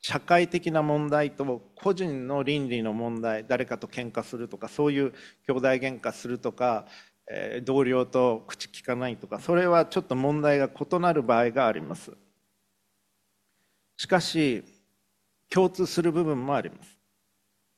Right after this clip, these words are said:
特に戦争になると、岩が転げ落ちていくように、もう簡単には止まらなくなります。ロシア・ウクライナ戦争が始まり、もうこれは止められない状況になっている。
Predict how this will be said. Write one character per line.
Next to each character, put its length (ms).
特 200
に 100
戦 320
争 320
に 140
な 120
る 120
と、 560
岩 320
が 160
転 240
げ 120
落 160
ち 60
て 120
い 60
く 140
よ 100
う 40
に、 80
も 180
う 100
簡 280
単 300
に 100
は 80
止 180
ま 160
ら 120
な 120
く 140
な 120
り 80
ま 160
す。 160
ロ 100
シ 160
ア・ 40
ウ 80
ク 120
ラ 120
イ 40
ナ 120
戦 220
争 220
が 80
始 240
ま 160
り、 240
も 140
う 40
こ 160
れ 60
は 60
止 160
め 160
ら 120
れ 80
な 160
い 80
状 180
況 200
に 100
な 160
っ 40
て 160
い 40
る。 140